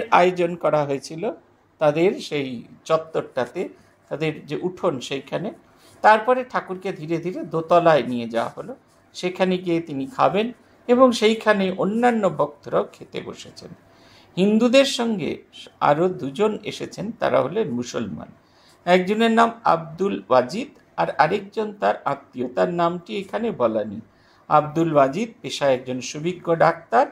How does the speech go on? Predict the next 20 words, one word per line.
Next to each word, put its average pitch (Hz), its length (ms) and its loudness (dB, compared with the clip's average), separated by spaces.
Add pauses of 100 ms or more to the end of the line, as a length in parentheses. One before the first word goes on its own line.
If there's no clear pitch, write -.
(360)
এবং 240 300 4
তার 226 180 4
বন্ধু, 175 440 -4
তিনি 190 300 -10
একজন 190 300 -8
ম্যাজিস্ট্রেট। 156 640 -10 (640)
এই 214 160 2
দুজনেই 220 680 0
উচ্চ - 320 -12
কুলোদ্ভব 147 720 0 (520)
এবং 202 560 4
প্রসাদ 214 520 2
সমান 165 500 -2
ঘরে 147 440 -4
অতুল 208 440 -2
বৈ-, 113 720 -8
ভক-, 147 380 -12
অতুল 214 480 2 (960)
বৈভব, 156 480 6 (420)
একসঙ্গে 214 720 2